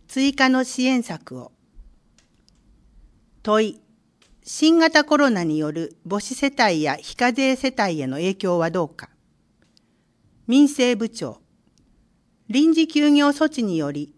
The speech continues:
日常生活が大きく変わってしまった子育て世帯のうち、一人親世帯や非課税世帯はさらに大きな経済的な影響を受けたものと認識している。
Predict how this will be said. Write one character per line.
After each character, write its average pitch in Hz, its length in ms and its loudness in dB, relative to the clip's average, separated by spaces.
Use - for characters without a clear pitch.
日 208 260 -4
常 302 200 4
生 285 220 0
活 175 280 -6
が 151 220 -4
大 277 220 2
き 185 140 -10
く 156 200 -10
変 175 140 -4
わ 196 80 0
っ 233 100 -8
て 262 120 -6
し 247 160 -4
ま 226 140 0
っ 226 60 -8
た 202 240 -2
子 214 120 -8
育 254 280 0
て 254 140 0
世 254 220 -4
帯 156 160 -4
の 113 120 -12
う 120 80 -16
ち、 - 240 -18
一 - 300 0
人 311 140 4
親 285 220 4
世 285 220 -4
帯 190 220 0
や 151 140 -4
非 - 180 -18
課 254 180 2
税 247 180 0
世 240 220 -6
帯 160 200 -6
は 127 180 -12
さ 302 220 0
ら 285 120 4
に 185 280 -4
大 294 180 4
き 285 140 -6
な 175 160 -2
経 254 200 -2
済 247 220 2
的 247 240 -6
な 226 140 0
影 220 260 0
響 220 300 0
を 202 100 0
受 233 220 -4
け - 20 -10
た 170 140 -6
も 143 160 -4
の 190 120 -6
と 160 180 -8
認 175 200 -6
識 160 300 -12
し - 60 -18
て 143 120 -10
い 123 160 -12
る。 110 140 -20